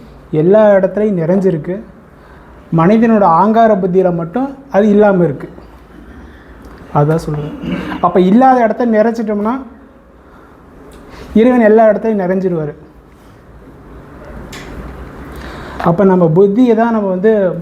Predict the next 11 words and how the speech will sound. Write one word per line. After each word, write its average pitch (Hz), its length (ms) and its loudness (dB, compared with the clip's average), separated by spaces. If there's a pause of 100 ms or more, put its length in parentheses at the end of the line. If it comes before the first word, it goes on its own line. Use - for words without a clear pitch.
(480)
மாத்தி 202 260 2
அமைக்க 190 300 2
வேண்டிய 185 600 2 (680)
இடத்துல 180 300 0
இருக்கிறோம். 156 400 -2 (1600)
அப்ப 185 200 0
வந்து 196 540 2 (2250)
அதுக்கு 175 280 2
தடையா 196 340 2
இருக்கிறது 185 340 -2
வந்து 180 500 -6